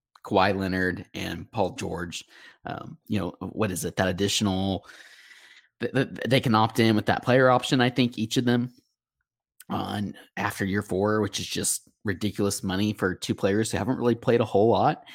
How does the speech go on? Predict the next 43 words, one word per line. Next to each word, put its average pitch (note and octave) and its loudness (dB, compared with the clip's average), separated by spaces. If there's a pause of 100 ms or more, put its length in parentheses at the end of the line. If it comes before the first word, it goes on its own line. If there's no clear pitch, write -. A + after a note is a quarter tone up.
(160)
And G#2+ 2
then F2 -2
obviously G2 2
they, F#2+ -2
they A2 0
would F#2+ 0
be G2 -2
negotiating G2 -2
new F#2+ -2
contracts - -4
with - -8
each B2 -2
of E3 2
them. F3 4 (540)
And A2+ -6
so - 0
I - 4
could - -6
totally C#3 4
see A#2 4
why F#2 2
they F2+ -2
would F#2 0
be F#2+ -8
gauging F2+ -6 (920)
value F2 -4 (300)
for G#2 0
these F2+ -4
two F2+ -4
players, F#2 -4
um, F2+ -2
particularly F#2 -6 (460)
Paul - 0
George. - -8 (200)
But G2 2 (1400)
I - 0
don't F2 -2
know. F2+ -2
I G2 0
find A2 0
it G2 -2
very F#2+ 2
unlikely. F2 -8